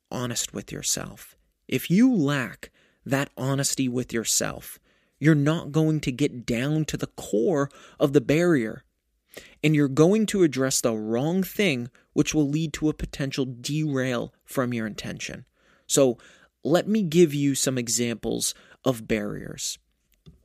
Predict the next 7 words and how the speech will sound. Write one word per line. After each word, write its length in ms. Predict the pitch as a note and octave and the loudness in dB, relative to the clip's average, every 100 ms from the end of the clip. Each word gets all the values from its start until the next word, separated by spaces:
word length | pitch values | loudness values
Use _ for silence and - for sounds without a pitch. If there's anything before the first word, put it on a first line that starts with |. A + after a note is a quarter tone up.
| _ - | _ -2
This 180 | C#3+ | 0
might 260 | C#3+ D3 D3+ | 2 0 0
be 300 | D#3+ D3 C3+ - - _ | 2 2 2 -4 -20 _
things 380 | - D#3 C#3 C#3 | 0 0 2 0
you've 220 | C3+ - | -2 -6
told 400 | - - F#3+ E3+ | -6 2 4 4
yourself 640 | D#3 A#2 - G#2+ - - | 2 2 -2 -4 -10 -18